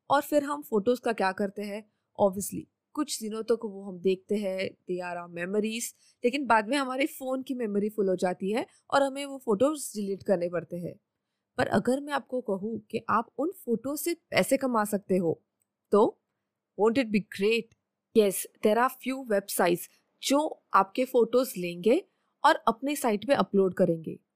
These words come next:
और किसी ने अगर वो फोटो डाउनलोड किया या परचेज कर दिया,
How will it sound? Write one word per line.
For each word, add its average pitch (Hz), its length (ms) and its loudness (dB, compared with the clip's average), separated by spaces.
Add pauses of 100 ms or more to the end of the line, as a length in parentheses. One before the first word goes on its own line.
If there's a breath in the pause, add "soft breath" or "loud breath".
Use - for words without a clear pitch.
(140)
और 285 60 2
किसी 269 300 -4
ने 381 80 -4
अगर 339 240 -2
वो 302 200 -8
फोटो 233 180 2
डाउनलोड 202 500 0
किया 170 280 -4 (300)
या 220 80 4
परचेज 220 600 0
कर 202 200 0
दिया, 190 320 2